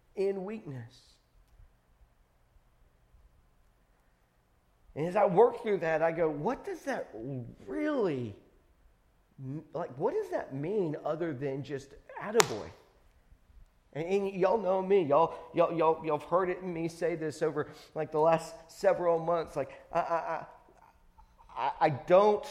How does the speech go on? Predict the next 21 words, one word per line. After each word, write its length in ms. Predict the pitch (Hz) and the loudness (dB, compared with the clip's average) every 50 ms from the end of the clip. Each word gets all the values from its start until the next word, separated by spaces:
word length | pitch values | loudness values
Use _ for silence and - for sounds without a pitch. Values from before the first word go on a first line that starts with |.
| - - - - - - _ _ _ _ _ _ _ - - - - - _ _ _ _ _ _ _ _ _ _ _ _ _ _ _ _ _ _ _ _ _ _ _ _ | -14 -16 -18 -20 -20 -20 _ _ _ _ _ _ _ -20 -20 -20 -20 -20 _ _ _ _ _ _ _ _ _ _ _ _ _ _ _ _ _ _ _ _ _ _ _ _
I 160 | - 143 190 | -2 0 0
can't 300 | 208 208 - 240 220 196 - 180 | 0 2 0 0 0 0 -4 -6
read 340 | 147 165 185 185 170 127 | -4 -2 -2 -2 -2 -4
that 400 | 135 135 123 120 120 - - - - - - - - - - - _ _ _ _ _ | -4 -4 -2 -2 -4 -6 -10 -16 -20 -20 -20 -20 -20 -20 -20 -20 _ _ _ _ _
and 180 | 143 139 139 | -4 -4 -4
just 220 | 123 139 139 139 - | -4 -6 -8 -8 -8
hear, 240 | - 143 135 127 - - - - | -6 -6 -6 -6 -8 -18 -18 0
"Hey, 160 | - 233 214 | 4 6 6
it's 140 | 190 170 - | 6 6 8
all 160 | 208 185 170 | 8 8 8
gonna 120 | 156 180 170 | 6 0 0
be 120 | 165 160 | 2 0
okay," 180 | 147 - - 147 - - - - - - - - _ _ _ _ - _ _ _ _ _ _ _ _ _ _ _ _ _ _ _ - _ _ | 0 0 -2 -4 -4 -4 -6 -14 -18 -20 -20 -20 _ _ _ _ -20 _ _ _ _ _ _ _ _ _ _ _ _ _ _ _ -20 _ _
and 120 | - 147 131 | -8 -4 0
go, 140 | 127 131 - | 0 2 4
"Okay, 440 | 185 254 311 285 - - 285 277 269 | 8 8 8 8 10 10 10 10 10
it's 100 | 240 - | 10 8
all 140 | 247 247 254 | 8 8 8
gonna 160 | 247 269 247 | 4 0 -2
be 100 | 254 277 | 2 4
okay." 380 | 269 247 - 254 285 214 - | 4 4 6 6 6 6 4